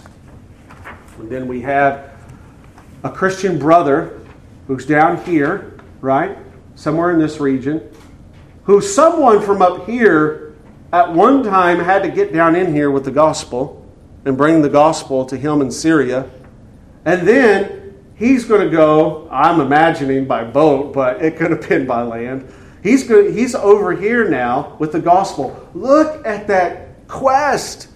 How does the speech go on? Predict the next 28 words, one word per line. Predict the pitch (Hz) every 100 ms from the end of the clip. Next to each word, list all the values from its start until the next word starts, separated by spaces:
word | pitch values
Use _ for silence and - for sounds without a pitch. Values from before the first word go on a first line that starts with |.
| - - -
Look | 226 262
at | 269 247
the, | 202 160 139 - - - -
the, | 156 175 147 156
how | 180
far | 160 - - 214 262 262 175
he | 190 185
went | 170 226 254 143 - - - - - - - - - -
with | 220 214
only | 208 285 311 294 233
one | 165 233 294 285 269
call | - 214 277 302 147 - - - - - - - - - -
to | 202
go | 240 254
share | 254 - 254 247
the | 226
light | 226 240
of | 233 196 - - 180 160
Jesus | 202 277 240 208
with | 190 190
these | 202 180 - - -
people | - 220 254 214
that | 165
are | 165
trapped | 160 175 180 202
in | 196
the | 160
bondage | 151 175 233 175 135